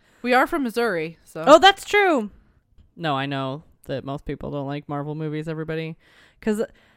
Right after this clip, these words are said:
Speaker 2: I think they just sometimes get nominated for a lot of awards.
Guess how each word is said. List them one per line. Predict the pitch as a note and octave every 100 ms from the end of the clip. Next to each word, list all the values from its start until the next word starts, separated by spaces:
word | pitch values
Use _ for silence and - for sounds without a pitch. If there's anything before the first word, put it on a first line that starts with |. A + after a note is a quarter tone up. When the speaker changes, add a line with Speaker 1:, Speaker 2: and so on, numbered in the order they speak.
| _
Speaker 2:
I | -
think | G3+ C4 C4 -
they | G3+ G#3
just | G3 A#3 - -
sometimes | - - G#3 G#3+ G#3+ G#3 F3+
get | F3+ E3 D#3+ -
nominated | F3+ D#3+ E3+ E3+ E3 E3
for | - E3+
a | D#3+
lot | D3+ D3+
of | D#3
awards. | D#3 C#3 C#3+ D#3+ F3 G#3 G#3+ -